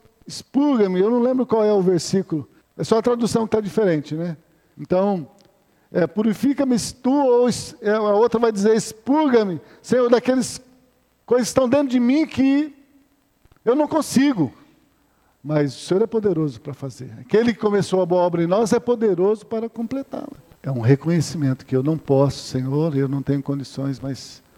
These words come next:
eu permito Deus entrar ali. É por isso que ele, ele, aqui no versículo cinco, ele vai dizer, então, "Destruindo os argumentos", os argumentos. Muita gente tem argumento para nos defender. É o texto que eu,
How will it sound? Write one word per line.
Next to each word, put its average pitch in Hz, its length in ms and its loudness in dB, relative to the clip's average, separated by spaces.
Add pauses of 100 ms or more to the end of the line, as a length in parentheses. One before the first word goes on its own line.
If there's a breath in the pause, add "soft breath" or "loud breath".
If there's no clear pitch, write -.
(180 soft breath)
eu 127 100 -10
permito 123 480 -6
Deus 127 240 -8
entrar 135 320 -2
ali. 117 220 -6 (440)
É - 140 -8
por 143 180 -6
isso 175 220 -2
que 208 80 -2
ele, 196 380 0
ele, 160 480 2 (120)
aqui 143 240 -4
no 175 120 0
versículo 151 480 -2
cinco, 233 420 -2
ele 170 160 2
vai 180 160 2
dizer, 156 440 0 (140 loud breath)
então, 185 200 -2
"Destruindo 226 560 0
os 196 120 2
argumentos", 233 1400 0 (340 soft breath)
os 139 140 -8
argumentos. 151 880 -4 (180)
Muita 147 180 -8
gente 156 120 -6
tem 175 280 -8
argumento 175 380 0
para 196 140 -2
nos 185 180 -6
defender. 143 840 -2 (320)
É 135 160 -6
o 135 60 -4
texto 147 320 -2
que - 80 -10
eu, 151 260 -4